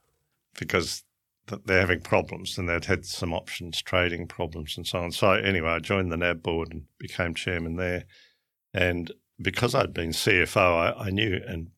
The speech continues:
I'd done an M B A, I knew a fair bit about banking or about finance, and so it wa-,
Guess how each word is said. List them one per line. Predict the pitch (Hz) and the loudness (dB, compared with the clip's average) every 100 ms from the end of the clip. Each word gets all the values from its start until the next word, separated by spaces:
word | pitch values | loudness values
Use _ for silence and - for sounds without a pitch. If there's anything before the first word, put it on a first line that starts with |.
| - | -10
I'd | 90 87 | -8 -4
done | 92 | -2
an | 82 82 | -2 -6
M | 80 | -6
B | 87 | -6
A, | 87 | -4
I | 90 | 0
knew | 98 92 | 2 2
a | |
fair | - - 101 90 | 0 0 2 4
bit | 80 80 | 2 -4
about | 76 82 80 76 - - _ _ _ _ _ _ _ _ _ _ _ _ | -4 -2 -2 -4 -10 -18 _ _ _ _ _ _ _ _ _ _ _ _
banking | - 90 87 101 85 90 | 2 2 2 -2 -2 -4
or | 87 | -4
about | 80 85 95 | -2 -2 -2
finance, | - 104 98 90 76 90 - - - | 0 6 6 4 0 -6 -8 -6 -6
and | 110 87 | -4 -4
so | - 92 87 82 | -2 0 2 2
it | 82 82 - 92 92 | 0 -4 -8 -10 -10
wa-, | 90 | -8